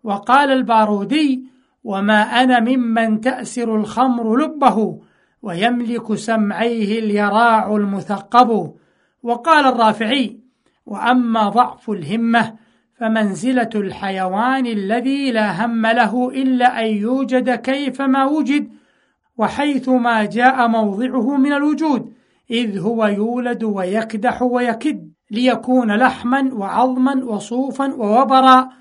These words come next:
وشعرا أثاثا ومتاعا، وكأنه ضرب من النبات، إلا أنه نوع آخر من المنفعة". انتهى كلامه رحمه الله.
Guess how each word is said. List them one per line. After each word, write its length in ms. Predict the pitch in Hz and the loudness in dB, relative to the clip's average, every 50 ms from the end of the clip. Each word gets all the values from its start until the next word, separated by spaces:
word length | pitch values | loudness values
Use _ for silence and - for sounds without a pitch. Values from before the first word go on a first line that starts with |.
| _ _ _ _ _ - | _ _ _ _ _ -8
وشعرا 760 | 226 202 - - 285 269 - - 240 233 226 233 226 240 | -6 -6 -4 -2 -2 -4 -2 -2 -2 -2 -2 -2 -2 -6
أثاثا 440 | 220 220 - 247 254 262 262 262 262 | -6 -4 0 0 0 0 0 0 0
ومتاعا، 840 | 254 247 226 240 240 247 247 240 254 302 285 226 185 185 190 190 190 _ _ _ _ _ _ _ - | 0 0 2 0 2 2 2 2 2 2 2 2 2 0 -4 -6 -6 _ _ _ _ _ _ _ -6
وكأنه 920 | - 277 277 269 269 262 - - 262 254 240 233 233 226 185 208 240 240 240 | -2 -2 -2 0 -2 -2 0 0 0 0 0 0 -2 -2 -2 -2 -2 -2 -2
ضرب 400 | 220 - 240 254 254 254 208 208 | -2 2 2 2 2 0 -4 -4
من 300 | 233 220 220 220 220 214 | -2 0 0 2 2 2
النبات، 640 | 214 208 202 202 202 202 214 254 285 311 - 294 - - _ _ _ _ _ _ _ - | 0 0 0 -2 -2 2 4 4 4 4 2 -2 -6 -12 _ _ _ _ _ _ _ -6
إلا 760 | 247 247 254 254 233 226 220 220 214 220 220 220 220 220 226 | -2 -2 0 0 -2 -2 -2 2 2 2 2 2 0 -2 -4
أنه 680 | 233 233 226 226 220 220 214 196 165 208 226 226 233 226 220 | -4 -4 -2 -2 -2 -2 -2 -2 -4 -4 -4 -6 -6 -6 -4
نوع 540 | 208 226 240 240 226 214 - 214 220 214 214 214 220 220 214 220 214 208 | -2 -2 -2 -2 -4 -4 -6 -4 -2 -2 -4 -4 -2 0 2 2 2 0
آخر 300 | 202 202 - 208 208 214 | -2 -6 -6 -6 -4 -4
من 180 | 202 196 196 196 | -4 -4 -4 -6
المنفعة". 680 | 185 175 175 170 170 160 202 220 202 214 - - - _ _ _ _ _ _ _ - | -6 -6 -8 -8 -8 -4 -4 -2 -2 -2 -4 -6 -14 _ _ _ _ _ _ _ -4
انتهى 440 | 247 254 226 214 220 202 190 208 202 | -2 -2 -2 -2 -4 -2 -2 -2 -4
كلامه 580 | 208 202 196 196 196 196 190 185 180 190 196 | -4 -4 -4 -2 -2 -4 -4 -4 -6 -6 -6
رحمه 400 | 196 185 - 202 202 196 180 185 | -8 -8 -8 -8 -8 -6 -6 -6
الله. 340 | 185 190 202 233 254 254 - | -6 0 2 4 4 4 2